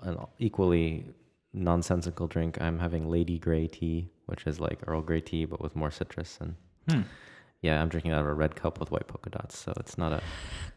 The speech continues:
Speaker 1: <laughs> not a, not a masculine day for me today. Um, but yeah, so, uh, let's talk about a couple of interesting things that have been happening. So, uh,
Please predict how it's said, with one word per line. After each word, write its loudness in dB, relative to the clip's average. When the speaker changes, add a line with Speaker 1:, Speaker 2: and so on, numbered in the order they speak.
Speaker 1:
<laughs> -6
not 2
a, -4
not 0
a 2
masculine 0
day 2
for -8
me 2
today. 4
Um, 10
but 4
yeah, 10
so, 10
uh, 8
let's 6
talk 2
about 2
a 4
couple 2
of 8
interesting 4
things 6
that 4
have 2
been 2
happening. 0
So, 6
uh, 4